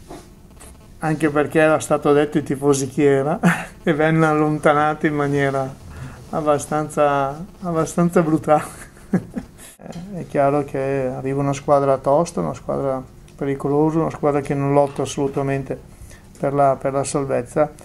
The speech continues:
perciò è una squadra che ha delle precise qualità e caratteristiche, e perciò sta a noi,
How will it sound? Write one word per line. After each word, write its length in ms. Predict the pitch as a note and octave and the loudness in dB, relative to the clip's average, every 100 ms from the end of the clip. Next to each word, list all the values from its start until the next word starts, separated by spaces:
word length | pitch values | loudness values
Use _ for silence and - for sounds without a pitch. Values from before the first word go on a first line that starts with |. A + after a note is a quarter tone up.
| - - - - - - - | -20 -20 -20 -20 -20 -20 -10
perciò 260 | D3 - | -10 -6
è 40 | D3+ | -6
una 100 | D#3 | -6
squadra 320 | - D3+ D#3 | -2 0 0
che 140 | D#3 | 0
ha 80 | C#3+ | 0
delle 180 | C#3+ C#3 | 0 -4
precise 460 | C#3 C3+ - C#3 C3 | -4 -8 -6 -4 -4
qualità 320 | C3 B2 B2+ | -4 -2 -4
e 60 | |
caratteristiche, 840 | B2 B2 A#2+ B2 C3+ A#2+ - - - | -4 -6 -6 -6 -6 -8 -10 -14 -12
e 1000 | - - - - - - - - - F3+ | -14 -14 -18 -20 -20 -20 -20 -18 -12 -10
perciò 300 | - E3 - | -8 -6 -4
sta 220 | D3 - C3 | -4 -2 -2
a 40 | |
noi, 300 | C#3 C3 B2+ | 0 -4 -8